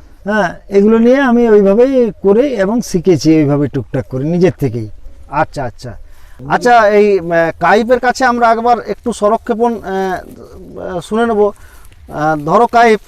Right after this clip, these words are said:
Speaker 2: আমি বলছি যে, আহ, আমি,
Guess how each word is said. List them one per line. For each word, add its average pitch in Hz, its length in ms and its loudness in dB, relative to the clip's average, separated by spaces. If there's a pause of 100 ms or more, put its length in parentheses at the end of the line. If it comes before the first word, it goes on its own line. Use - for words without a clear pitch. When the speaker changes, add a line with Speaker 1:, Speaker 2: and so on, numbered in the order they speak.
(160)
Speaker 2:
আমি 208 220 -2
বলছি 220 480 0 (480)
যে, 202 420 2
আহ, 165 680 -8 (540)
আমি, 254 460 2